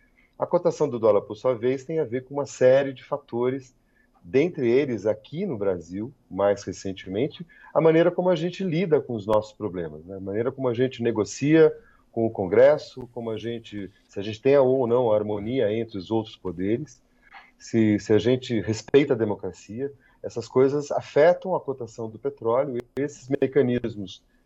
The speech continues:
em conjunto, têm feito os preços aumentarem muito. É, não faz sentido que a Petrobras não repasse essas pressões de preço. Ela pode não repassá-los imediatamente.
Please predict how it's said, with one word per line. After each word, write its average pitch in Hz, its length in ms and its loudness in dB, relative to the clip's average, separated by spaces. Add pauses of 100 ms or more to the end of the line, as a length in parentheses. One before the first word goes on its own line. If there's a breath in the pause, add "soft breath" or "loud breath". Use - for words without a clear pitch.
em 165 200 4
conjunto, 135 640 -2 (800)
têm 139 160 2
feito 127 460 -2
os 143 100 -14
preços 113 680 -4
aumentarem 127 560 0
muito. 85 240 -12 (540 soft breath)
É, 107 140 -2
não 190 180 2
faz 160 300 0
sentido 135 520 -10
que 131 120 -6
a - 20 0
Petrobras 127 540 0
não 143 140 0
repasse 131 720 -2
essas 90 200 -20
pressões 95 440 -10
de 92 80 -12
preço. - 400 -14 (280 soft breath)
Ela 90 120 0
pode 131 260 4
não 135 140 2
repassá-los 123 1000 -2
imediatamente. 131 1000 -4